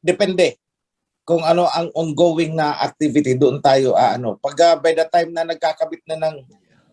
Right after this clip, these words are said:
mga wirings, already we need people na may kaalaman sa pag, ah, ano, ng mga alamre-alamre na yan.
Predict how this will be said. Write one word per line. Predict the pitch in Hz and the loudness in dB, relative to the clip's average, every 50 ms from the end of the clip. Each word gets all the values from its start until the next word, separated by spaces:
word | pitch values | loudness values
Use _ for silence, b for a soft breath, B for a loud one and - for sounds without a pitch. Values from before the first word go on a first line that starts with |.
| _ _ _ _ _ _ _ _ _ - | _ _ _ _ _ _ _ _ _ -2
mga | 143 165 175 165 160 156 151 147 143 | 0 2 4 4 4 4 4 2 4
wirings, | 151 202 226 220 220 208 208 208 202 190 180 156 - - - _ | 4 4 4 4 4 2 2 -2 -4 -6 -10 -12 -18 -20 -20 _
already | 117 131 139 151 170 180 180 180 151 156 | -8 -8 -4 0 2 2 2 2 2 0
we | 175 | -2
need | 170 180 190 202 190 - - - | 0 2 0 -2 -2 -4 -12 -4
people | - 196 190 196 - 180 156 147 | -2 0 0 2 2 2 2 2
na | 147 165 | 0 -2
may | 175 175 160 | -2 -2 -2
kaalaman | - 151 139 156 151 151 180 185 180 156 135 117 _ _ _ _ _ _ _ _ _ _ _ _ | 0 -2 0 0 0 0 2 0 0 -2 -6 -12 _ _ _ _ _ _ _ _ _ _ _ _
sa | - - - 151 147 151 151 147 147 143 143 _ - | -18 -4 0 2 4 4 4 4 4 2 0 _ 0
pag, | 165 165 160 143 | 0 0 0 2
ah, | 156 156 151 151 139 117 110 131 | 2 2 4 2 0 0 0 -2
ano, | 143 151 156 151 151 | -2 -2 -4 -6 -8
ng | 147 143 131 | -6 -6 -6
mga | 131 143 143 - - | -4 -2 -2 0 2
alamre-alamre | 143 147 143 143 143 143 135 92 - - 147 139 139 139 127 135 135 143 | 2 2 2 0 0 0 2 2 2 2 2 2 2 0 -2 -2 -2 0
na | 143 | 2
yan. | 151 160 156 143 | 4 4 2 0